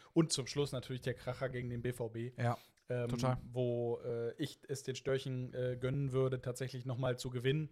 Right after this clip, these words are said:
Speaker 1: äh, gegen den großen B V B. Ähm, aber die Zeichen jetzt nicht zwingend, die Formzeichen nicht zwingend dafür sch-, sprechen,
Speaker 2: Ja,
Speaker 1: dass sie
Speaker 2: z-,
Speaker 1: das tun.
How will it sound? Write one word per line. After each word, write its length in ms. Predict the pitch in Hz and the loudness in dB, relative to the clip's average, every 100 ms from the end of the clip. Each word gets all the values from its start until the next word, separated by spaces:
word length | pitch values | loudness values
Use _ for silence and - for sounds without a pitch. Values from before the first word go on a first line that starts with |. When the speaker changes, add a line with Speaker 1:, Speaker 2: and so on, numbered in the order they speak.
| - - - - | -10 -20 -20 -4
Speaker 1:
äh, 180 | 131 | -2
gegen 220 | 131 135 135 | 0 0 0
den 120 | 127 | 0
großen 300 | 127 135 135 | 0 -2 0
B 140 | 135 | 0
V 160 | 131 131 | 0 0
B. 220 | 135 131 - _ | 2 0 -2 _
Ähm, 420 | 135 123 123 117 - - | -2 -2 -2 -8 -14 -12
aber 240 | - 120 117 | -4 -2 -2
die 280 | 117 113 113 | -6 -10 -8
Zeichen 440 | - 120 117 123 | -4 -4 -4 -8
jetzt 180 | 117 - | -8 -8
nicht 240 | 120 - | -10 -10
zwingend, 240 | - 120 113 | -10 -10 -8
die 100 | 113 | -8
Formzeichen 480 | - 117 - 110 113 | -4 -4 -4 -6 -8
nicht 140 | 110 | -8
zwingend 260 | - 117 110 | -8 -6 -6
dafür 220 | 107 110 | -8 -10
sch-, 140 | - | -10
sprechen, 440 | 113 - - 110 120 | -14 -8 -6 -2 2
Speaker 2:
Ja, 120 | 113 | 2
Speaker 1:
dass 100 | 117 | 2
sie 60 | |
Speaker 2:
z-, 60 | - | -2
Speaker 1:
das 100 | 104 | -6
tun. 260 | - 110 | -6 -8